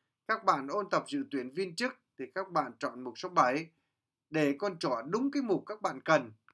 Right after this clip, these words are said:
và các bạn có cái danh mật khẩu thì mới đăng nhập được. À, thí dụ các bạn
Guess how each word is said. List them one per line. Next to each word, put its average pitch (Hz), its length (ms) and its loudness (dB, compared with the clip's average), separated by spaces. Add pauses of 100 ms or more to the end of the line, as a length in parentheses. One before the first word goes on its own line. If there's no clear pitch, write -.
(140)
và 139 180 2
các 208 220 -4
bạn 151 200 -4
có 202 260 -2
cái 214 100 -8
danh 180 220 -2
mật 139 120 -4
khẩu 123 320 -4
thì 135 60 -8
mới 156 200 -2
đăng 165 200 -4
nhập 135 160 -4
được. 127 240 -4 (640)
À, 120 260 -4
thí 214 140 -6
dụ 208 180 -2
các 202 240 -6
bạn 151 200 2